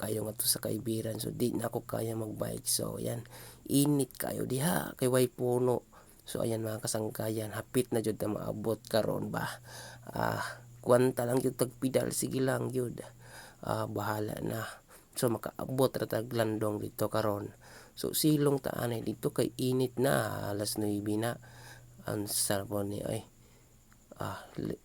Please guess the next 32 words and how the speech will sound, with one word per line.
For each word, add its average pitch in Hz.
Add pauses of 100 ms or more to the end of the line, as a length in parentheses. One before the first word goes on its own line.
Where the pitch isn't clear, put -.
(100)
hunong-hunong 113
ta 110
diri, 107
be. 104
Hunong 117
ta, 101
hunong, 107
hunong, 120
ho, 131
ho. 123 (180)
Ah, 113
sulo 113
na 107
ta -
simbahan 107
karon, 107
ah, 101
kay -
init 104
na 104
kayo. 104
Ah, 107
mao 117
nang 110 (240)
simbahan 104
diri 104
sa -
biliran, 101
no. - (560)
Hawan 107
kayo 110
unya, 107